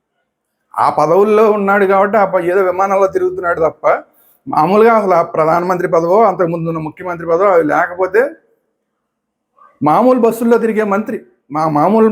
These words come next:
బస్సుల్లో తిరిగే మనిషి. ఇప్పుడు రేపు పొద్దున ప్రధానమంత్రి పదవి అయిపోయింది అనుకోండి, మళ్ళీ ఒక మామూలు బస్సులో తిరిగే మనిషి ఆయన. ఆయనకేం వెనకాల కోట్ల ఆస్తులు ఏం లేవు. ఉన్నవి కూడా ఆయన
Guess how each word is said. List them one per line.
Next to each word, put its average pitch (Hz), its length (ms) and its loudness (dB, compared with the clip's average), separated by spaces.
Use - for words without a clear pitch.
బస్సుల్లో 214 300 0
తిరిగే 202 300 0
మనిషి. 190 220 -4
ఇప్పుడు 156 160 0
రేపు 156 140 2
పొద్దున 175 220 2
ప్రధానమంత్రి 208 560 0
పదవి 208 360 2
అయిపోయింది 220 360 0
అనుకోండి, 196 380 0
మళ్ళీ 160 260 0
ఒక 233 180 2
మామూలు 214 380 0
బస్సులో 233 340 0
తిరిగే 220 240 -2
మనిషి 214 300 -6
ఆయన. 208 140 -6
ఆయనకేం 147 340 -6
వెనకాల 190 300 0
కోట్ల 190 280 0
ఆస్తులు 202 320 -2
ఏం 208 100 -6
లేవు. 202 160 0
ఉన్నవి 185 360 2
కూడా 208 260 4
ఆయన 202 200 0